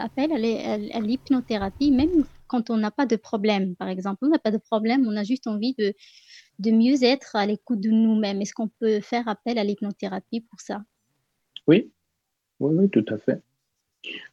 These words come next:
Speaker 2: Bah, moi, quand je suis, bon, c'est vrai que quand je suis allé, euh, la deuxième fois que je me, je me suis, euh, j'ai été, euh, confronté à l'hypnose, c'est-à-dire, euh, en deux mille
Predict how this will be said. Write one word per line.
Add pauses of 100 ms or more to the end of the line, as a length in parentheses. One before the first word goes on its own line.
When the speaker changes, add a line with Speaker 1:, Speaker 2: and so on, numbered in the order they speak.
Speaker 2:
Bah,
moi,
quand
je
suis, (140)
bon,
c'est
vrai
que
quand
je
suis
allé,
euh, (220)
la
deuxième
fois
que
je
me, (200)
je
me
suis,
euh, (500)
j'ai
été,
euh, (1160)
confronté
à
l'hypnose,
c'est-à-dire,
euh, (100)
en
deux
mille